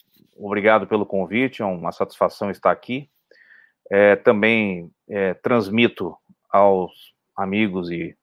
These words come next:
e colegas também que me oportunizaram esse convite, juntamente a você, o Marcelo Suano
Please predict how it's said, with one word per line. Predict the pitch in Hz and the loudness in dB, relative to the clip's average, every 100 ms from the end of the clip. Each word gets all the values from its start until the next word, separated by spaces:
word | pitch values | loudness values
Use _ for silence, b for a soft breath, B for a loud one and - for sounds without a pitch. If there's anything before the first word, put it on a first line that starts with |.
| _ _ _ _ _ _ _ _ - | _ _ _ _ _ _ _ _ -4
e | 110 113 110 101 92 90 _ _ _ _ | 2 4 6 4 2 -4 _ _ _ _
colegas | - 110 113 110 98 92 - - - 107 | 4 6 6 6 4 0 -6 -20 -20 -8
também | 101 95 98 90 _ _ - | -4 -2 -4 -6 _ _ -12
que | 104 | -6
me | 98 92 | -4 -2
oportunizaram | 92 - 104 - 110 92 104 104 92 | -2 -2 -4 -2 -2 4 6 4 2
esse | 90 - 95 | -6 -12 -10
convite, | 101 98 90 117 - | -4 -2 -2 -4 -4
juntamente | 90 90 87 87 90 | -10 -6 -4 -4 -4
a | 92 | -4
você, | 92 95 - 110 110 _ _ _ _ _ _ _ - | -2 -4 0 0 0 _ _ _ _ _ _ _ -6
o | 98 | -2
Marcelo | 98 95 - 101 101 | 0 0 2 2 2
Suano | 98 120 110 113 113 104 95 | -2 2 6 6 4 2 0